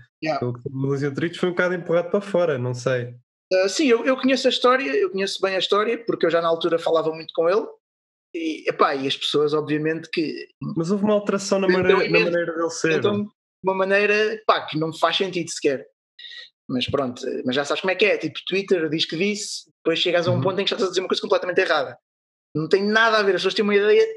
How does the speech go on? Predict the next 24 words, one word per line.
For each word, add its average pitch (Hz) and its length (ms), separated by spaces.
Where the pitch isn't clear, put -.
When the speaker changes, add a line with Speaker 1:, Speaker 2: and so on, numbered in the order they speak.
Speaker 1:
completamente 208 600
errada. 139 340
Ahm, 143 600
mas 180 140
na 220 120
altura 233 240
que 240 60
o - 20
Diogo 240 140
estava 226 200
lá, 240 140
foi 180 140
na 185 60
altura 196 240
em 196 60
que 208 60
eu 202 100
te - 80
disse 214 240
que - 80
fazia 214 280
vídeos 208 260
assim 208 160
esporadicamente, 208 640